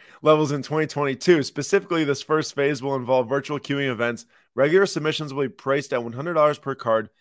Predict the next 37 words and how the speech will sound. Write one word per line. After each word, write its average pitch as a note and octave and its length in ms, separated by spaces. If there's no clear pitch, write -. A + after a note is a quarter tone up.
with - 100
a B2 60
limited D3 400
number C3+ 240
of C3 60
allocations A#2 640
awarded C3 380
in A2 160
each G#2 160
event. C#3 340
As A#2+ 160
we B2+ 60
advance C3+ 320
the B2+ 40
submission C#3 540
allocation B2+ 560
system, D3 460
we'll C3+ 120
continue D3+ 380
to D3+ 80
fine-tune C#3+ 480
pricing C3+ 380
options A#2+ 300
and A2 100
allocation A2 580
levels. A2 380
They B2 100
say, B2+ 260
"Take C3 260
part C#3+ 200
in D3 60
this, D3 160
you'll B2+ 140
need B2+ 180
an A#2+ 120
active A#2 300
account C3 340